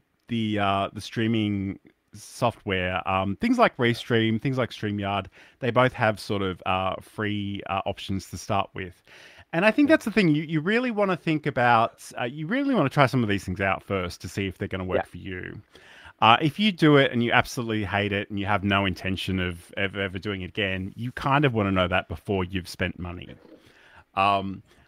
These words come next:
Speaker 1: but again, like, it could be just making a short little clip, uh, and sharing that on, on TikTok or YouTube. Um, th-, there would be a, I, I, sorry, I'm slightly <laughs> distracted by Joe's comment. I'm just gonna read it
Speaker 2: Yeah,
Speaker 1: out.
Speaker 2: yeah.
Speaker 1: I'm not entirely sure
Speaker 2: <laughs>
Speaker 1: what
Speaker 2: I
Speaker 1: it
Speaker 2: had a
Speaker 1: means.
Speaker 2: feeling.
Speaker 1: Um,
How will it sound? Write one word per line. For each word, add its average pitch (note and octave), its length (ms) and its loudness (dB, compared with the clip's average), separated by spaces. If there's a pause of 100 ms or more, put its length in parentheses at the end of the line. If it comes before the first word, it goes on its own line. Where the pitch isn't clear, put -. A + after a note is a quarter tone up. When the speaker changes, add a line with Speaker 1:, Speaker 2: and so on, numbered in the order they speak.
(300)
Speaker 1:
but G#3+ 120 2
again, A3+ 320 0
like, F#3+ 200 -2
it F#3 80 -14
could A3+ 180 -4
be G3+ 140 -2
just D#3+ 160 -10
making D#3 420 0
a A#2+ 80 -2
short D#3 320 0
little B2 160 2
clip, - 460 0
uh, A2+ 260 2
and A2+ 160 -4
sharing A#2 320 -2
that A2+ 160 2
on, A2 220 -2
on G2+ 100 -4
TikTok - 400 -4
or A2+ 80 -4
YouTube. D3 580 -4 (100)
Um, B2 480 0 (600)
th-, C3 160 -14
there C3+ 120 -2
would C3+ 160 -2
be C3 180 -2
a, A#2+ 340 2 (3250)
I, D3+ 240 8
I, D3+ 80 8
sorry, B2 340 10
I'm A2+ 120 8
slightly E3 360 8
<laughs> B2 80 2
distracted B2+ 500 -2
by A2 120 -2
Joe's A#2 280 -2
comment. G#2 320 -6
I'm A#2 100 -6
just C#3 120 -14
gonna F#3 140 -2
read B2+ 180 -2
it C#3+ 80 6
Speaker 2:
Yeah, D#3 100 12
Speaker 1:
out. C#3+ 60 12
Speaker 2:
yeah. C#3+ 140 10
Speaker 1:
I'm C#3+ 60 10
not E3 80 2
entirely D3+ 320 8
sure A3 200 6
Speaker 2:
<laughs> - 0 -
Speaker 1:
what - 80 8
Speaker 2:
I E3+ 40 10
Speaker 1:
it - 60 8
Speaker 2:
had E3 140 12
a - 60 6
Speaker 1:
means. A2 100 2
Speaker 2:
feeling. C3 260 8
Speaker 1:
Um, A#2 280 4